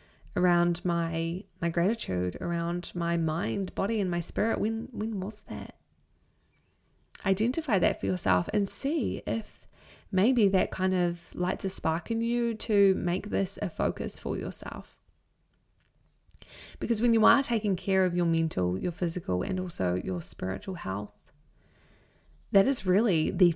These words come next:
foundation, and everything else comes off that. So can you imagine how good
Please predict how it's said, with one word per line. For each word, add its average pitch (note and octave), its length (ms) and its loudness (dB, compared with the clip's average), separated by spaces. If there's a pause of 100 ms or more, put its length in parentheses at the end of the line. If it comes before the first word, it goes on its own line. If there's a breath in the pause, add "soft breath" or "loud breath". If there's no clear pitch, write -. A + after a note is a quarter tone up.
(100)
foundation, F3 1160 4 (1000)
and G3 200 2
everything D4+ 420 0
else C#4 180 -2
comes C4 260 -2
off C4 140 -2
that. - 260 -2 (560 loud breath)
So C#4+ 140 2
can D#4+ 180 2
you D#4+ 60 6
imagine A3+ 340 4
how A#3+ 160 -2
good F#3 440 2